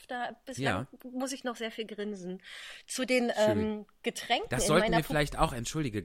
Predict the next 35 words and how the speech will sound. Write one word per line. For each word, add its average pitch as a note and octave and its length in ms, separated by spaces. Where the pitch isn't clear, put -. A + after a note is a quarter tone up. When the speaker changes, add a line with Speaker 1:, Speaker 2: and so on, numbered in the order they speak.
Speaker 2:
damit A#2+ 200
ich - 40
dir A#2 100
da G#2+ 120
ins G#2 140
Wort C3+ 180
fallen G#2+ 240
darf, F#2 240
Speaker 1:
<laughs> - 200
Speaker 2:
verzeih C#3+ 360
mir, G2+ 180
dass C3+ 180
wir C3 100
ganz F3+ 300
kurz - 220
mal D3+ 160
erklären, D3+ 440
dass C#3 220
wir, B2+ 140
wir B2+ 140
sind D#3 260
ja D#3 140
natürlich D3 640
nicht, B2+ 560
auch C#3 180
wenn C#3 160
das C3 180
eventuell, A#2+ 600
weil A2+ 160
die A2 160
Tonqualität G2+ 840
so D#3 140
überwältigend F#2 640
toll F2 180
ist, A#2+ 180